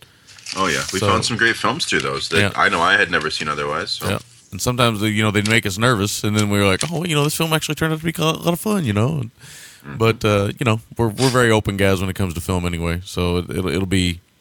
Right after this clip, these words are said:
Speaker 2: it'll be a good time, and it's a good cause. So there you go. Also, uh, the only th-, other thing I got to mention, it's not really s-,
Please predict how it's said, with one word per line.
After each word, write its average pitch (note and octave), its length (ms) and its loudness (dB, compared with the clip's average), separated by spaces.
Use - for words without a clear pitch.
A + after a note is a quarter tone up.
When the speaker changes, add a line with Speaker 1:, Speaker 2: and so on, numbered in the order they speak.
Speaker 2:
it'll G2 140 -4
be F#2+ 120 2
a - 20 -2
good E2+ 180 -4
time, F2+ 240 0
and E2+ 100 0
it's E2 120 -6
a - 20 -18
good D#2+ 160 -8
cause. - 300 -6
So - 200 -6
there C3 100 -2
you B2+ 140 -2
go. G#2+ 340 0
Also, B2 640 2
uh, A2 160 2
the A2 100 2
only C3 140 0
th-, B2 100 0
other A#2+ 100 0
thing A2+ 200 0
I A2+ 80 2
got G#2+ 140 -2
to - 40 -6
mention, F#2+ 400 -4
it's - 260 -10
not G#2+ 160 0
really F#2 200 0
s-, - 260 -6